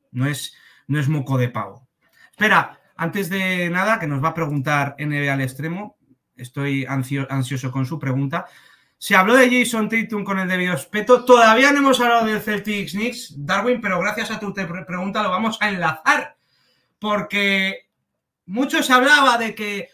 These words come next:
los Knicks podrían, eh, hacer sufrir a los Celtics, eh, van a ganar, John Ball vendiendo la moto, el mejor equipo de la N B A, anillo. El efecto John Ball ha pasado. Victoria de los Celtics humillando a los New York Knicks.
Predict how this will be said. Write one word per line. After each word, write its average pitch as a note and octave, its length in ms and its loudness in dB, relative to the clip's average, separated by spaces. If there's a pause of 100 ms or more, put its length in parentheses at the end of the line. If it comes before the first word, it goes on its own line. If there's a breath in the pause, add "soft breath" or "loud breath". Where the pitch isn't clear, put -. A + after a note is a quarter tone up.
(160 loud breath)
los F3+ 240 -8
Knicks B3+ 520 -2
podrían, G#3 680 -2 (420 soft breath)
eh, F3 320 -6 (100)
hacer G#3+ 240 -12
sufrir G#3 340 -6
a F#3+ 60 -2
los E3+ 460 -10
Celtics, G#3 800 -6 (300 soft breath)
eh, D#3 380 -4
van G3 340 2
a F#3+ 100 0
ganar, G3+ 500 2
John F#3 200 -4
Ball F#3+ 180 -4
vendiendo F3+ 420 -2
la F3 120 -2
moto, F3+ 400 -4 (180)
el D#3+ 140 -8
mejor G#3+ 340 -2
equipo F#3+ 340 -2
de F#3 80 -2
la F3+ 100 0
N E3+ 140 -2
B F#3 120 -4
A, G#3 160 -2
anillo. G3+ 480 -8 (500)
El C#3+ 160 -8
efecto F#3+ 420 -8
John E3 240 -6
Ball E3+ 220 0
ha D3+ 120 -2
pasado. E3 580 -8 (880)
Victoria D3 920 -6
de C#3+ 160 -6
los C#3+ 200 -10
Celtics F3 560 -8
humillando D#3 560 -6
a D3 80 -4
los C#3 180 -8
New D#3+ 120 -6
York D3 160 -6
Knicks. C#3 380 -10